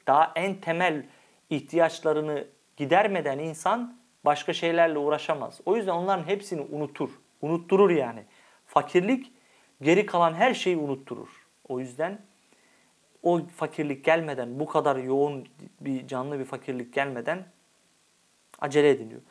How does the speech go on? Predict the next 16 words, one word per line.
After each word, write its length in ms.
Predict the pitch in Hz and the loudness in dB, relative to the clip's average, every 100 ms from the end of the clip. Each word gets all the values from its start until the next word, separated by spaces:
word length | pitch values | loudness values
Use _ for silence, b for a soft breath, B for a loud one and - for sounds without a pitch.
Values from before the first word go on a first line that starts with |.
| b b - | b b 4
Ev 220 | 175 196 | 6 6
giden 240 | 240 262 247 | 4 2 0
mutgiyen 500 | 240 180 170 131 135 | -2 -2 -2 -2 2
veya 220 | 190 226 | 4 6
azdıran 480 | 208 175 190 214 190 | 4 2 0 0 0
zenginlik, 640 | 165 143 131 120 - - | -4 -4 -8 -12 -10 0
yoldan 340 | 147 156 185 | 2 4 0
çıkartan 460 | 180 - 165 175 165 | -2 -2 -2 -2 -4
zenginlik 560 | 147 135 120 113 - | -6 -6 -10 -12 -6
değil 100 | 190 | -2
mi? 160 | 214 147 B B B B - | -2 -4 B B B B -8
Bugün 220 | 160 160 | -6 -4
Müslümanların 720 | 156 147 160 156 147 139 156 - | -4 -8 -4 -4 -2 -4 -6 -6
en 300 | 165 156 139 | -6 -6 -4
fazla 560 | 135 127 131 156 160 b b b b - | -2 -2 -2 -2 -2 b b b b -12
efendim, 540 | 135 143 135 139 | -6 -6 -6 -10